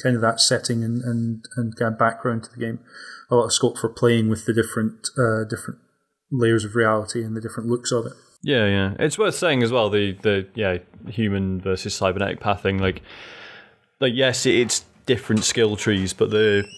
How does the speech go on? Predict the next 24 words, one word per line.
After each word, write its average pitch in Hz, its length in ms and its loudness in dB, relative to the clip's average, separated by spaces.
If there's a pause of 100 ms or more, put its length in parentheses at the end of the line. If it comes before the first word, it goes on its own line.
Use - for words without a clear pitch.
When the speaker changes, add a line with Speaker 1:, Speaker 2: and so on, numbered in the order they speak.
(300)
Speaker 2:
the 120 60 -4
differences 120 520 0
between 110 340 0
them 98 100 2
are 98 200 4 (140)
kind 98 380 -2
of 101 80 0
interesting. 95 640 -2
The 95 60 -8
cybernetic 104 600 0
one 101 240 0
is 98 160 -2
all 104 240 2
about 98 400 0 (360)
dealing 107 340 0
more 98 200 0
damage, 104 540 0
whereas 98 220 2
the 104 80 -6
human 98 420 -2
one 98 160 0
is 98 120 -2
all 98 200 2
about, 95 340 0